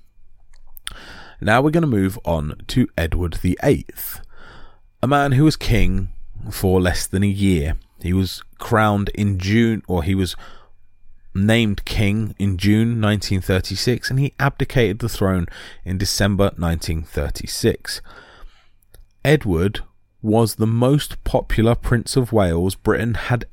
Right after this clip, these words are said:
ever had. Consequently, he renounced the throne when he was,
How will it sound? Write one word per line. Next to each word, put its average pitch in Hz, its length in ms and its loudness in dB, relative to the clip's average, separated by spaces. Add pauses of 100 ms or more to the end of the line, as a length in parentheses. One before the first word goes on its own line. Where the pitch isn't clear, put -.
ever 92 300 0
had. 85 440 -2 (920)
Consequently, 117 1000 2 (420)
he 107 200 2
renounced 110 540 2
the 151 80 2
throne 92 460 0 (240)
when 101 180 0
he 101 140 2
was, 104 300 0